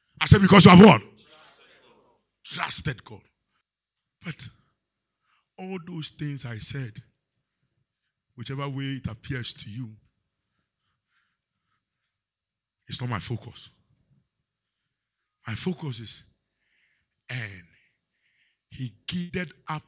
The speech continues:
his loins and ran before Ahab." He girded up his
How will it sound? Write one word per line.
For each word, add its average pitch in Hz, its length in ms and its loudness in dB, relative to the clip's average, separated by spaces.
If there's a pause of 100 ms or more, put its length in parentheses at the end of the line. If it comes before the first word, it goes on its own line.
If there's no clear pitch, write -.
(100)
his - 260 -12
loins 104 920 -14 (1400)
and 104 400 -10
ran 160 560 -6
before 127 520 -14 (140)
Ahab." 120 480 -10 (1900)
He 131 240 -4 (180)
girded 160 560 0 (1040)
up 139 300 -6 (1160)
his 135 520 -10